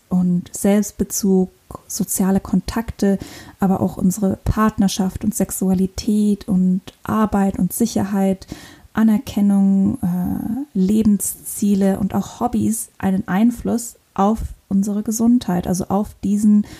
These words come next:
ähm, auf diesen Zustand des vollständigen körperlichen, geistigen und sozialen Wohlergehens. Und, ähm,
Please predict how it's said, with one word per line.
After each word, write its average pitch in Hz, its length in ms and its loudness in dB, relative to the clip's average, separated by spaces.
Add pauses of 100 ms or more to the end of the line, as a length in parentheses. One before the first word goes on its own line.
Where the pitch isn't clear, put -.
(320)
ähm, 196 720 2 (800)
auf 196 220 -4 (240)
diesen 202 200 2
Zustand 233 560 -2
des 196 140 -2
vollständigen 214 800 0
körperlichen, 202 840 -2
geistigen 196 500 0
und 190 140 2
sozialen 185 760 0
Wohlergehens. - 1000 -2 (640)
Und, 196 920 2
ähm, 185 760 4